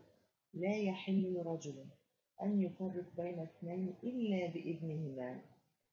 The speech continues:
المحظور الثاني، التجسس على الناس في المجلس. ما الدليل حبيباتي؟ أحسنتم، قال الله عز وجل: "ولا تجسسوا".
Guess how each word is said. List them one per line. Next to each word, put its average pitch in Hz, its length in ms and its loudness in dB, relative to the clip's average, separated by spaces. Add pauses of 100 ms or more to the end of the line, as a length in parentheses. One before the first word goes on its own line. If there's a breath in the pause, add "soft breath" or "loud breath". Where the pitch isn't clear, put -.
(1300)
المحظور 175 540 0
الثاني، 196 840 2
التجسس 196 840 -2
على 175 280 2
الناس 170 420 -2
في 190 80 0
المجلس. 151 680 2 (1300)
ما 165 320 -2
الدليل 196 420 4
حبيباتي؟ 170 920 -2 (680)
أحسنتم، 160 800 -2 (440)
قال 151 240 2
الله 185 600 2
عز 165 340 0
وجل: 160 500 0 (500)
"ولا 190 360 6
تجسسوا". 185 1040 0